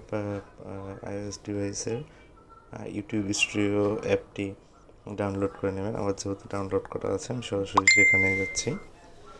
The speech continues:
আমি সরাসরি সেখানে যাচ্ছি, YouTube স্টুডিওতে যাব। এখানে যাওয়ার পর আপনি যে চ্যানেলটির, আহ, জন্য ওপেন করবেন, সেটির, আহ, আর্নের মধ্যে যাবেন। যাওয়ার পর এখানে দেখবেন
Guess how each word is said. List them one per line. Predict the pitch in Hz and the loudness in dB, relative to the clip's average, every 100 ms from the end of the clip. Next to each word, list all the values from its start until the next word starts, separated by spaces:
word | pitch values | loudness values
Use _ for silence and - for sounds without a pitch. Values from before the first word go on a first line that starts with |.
| - - - - - - - - - - - _ - | -20 -20 -20 -20 -20 -20 -20 -20 -20 -20 -20 _ -10
আমি | 98 101 101 101 | -8 -6 -6 -4
সরাসরি | 104 - 104 | -6 -4 -8
সেখানে | 101 101 101 98 | -6 -4 -4 -4
যাচ্ছি, | - 104 | -6 -8
YouTube | 104 104 98 | -6 -6 -6
স্টুডিওতে | - 95 98 95 95 | -6 -4 -4 -2 0
যাব। | 95 101 220 - - - - - - - - - - - - - _ _ - | 2 2 -4 -10 -16 -20 -20 -20 -20 -20 -20 -20 -20 -20 -20 -20 _ _ -20
এখানে | 117 - 110 107 | -18 -8 -6 -4
যাওয়ার | 104 107 107 110 - | -2 -2 0 -2 0
পর | 113 113 113 | 2 4 4
আপনি | 110 107 | 2 -6
যে | 104 104 | -4 -2
চ্যানেলটির, | 107 107 101 - 107 104 - - | 0 0 -2 -6 -6 -6 -6 -8
আহ, | 101 95 95 - | -6 -6 -8 -8
জন্য | 98 101 | -8 -6
ওপেন | 101 98 101 104 104 | -8 -8 -6 -6 -6
করবেন, | 104 101 101 123 | -10 -8 -8 -8
সেটির, | - - - 98 | -8 -8 -6 -10
আহ, | - - - - - - - 98 101 - 104 | -10 -20 -20 -20 -20 -20 -14 -12 -12 -8 -2
আর্নের | 101 101 101 98 98 - - | 0 0 0 0 -2 -6 -8
মধ্যে | 95 92 - | -8 -6 -10
যাবেন। | 92 95 95 131 202 - - - - - - - 98 | -4 -4 -2 -4 -4 -14 -20 -20 -20 -20 -20 -18 -10
যাওয়ার | 98 98 | 0 0
পর | 101 | 2
এখানে | 110 107 107 107 | 0 0 -4 -4
দেখবেন | 107 113 | -4 -8